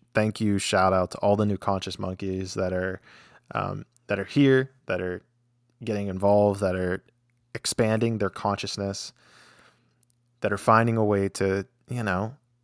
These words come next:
you're finding your tribe. I'm finding my tribe. Like, I'm, think it's fucking sick that, you know, honestly, like,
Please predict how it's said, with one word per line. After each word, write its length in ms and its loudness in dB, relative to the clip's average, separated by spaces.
you're 80 -2
finding 300 4
your 100 2
tribe. 340 4
I'm 120 2
finding 260 2
my 140 0
tribe. 320 -4
Like, 260 -8
I'm, 180 -10
think 140 -4
it's 120 -6
fucking 420 -4
sick 320 -2
that, 180 -6
you 120 -6
know, 260 -6
honestly, 380 0
like, 380 -2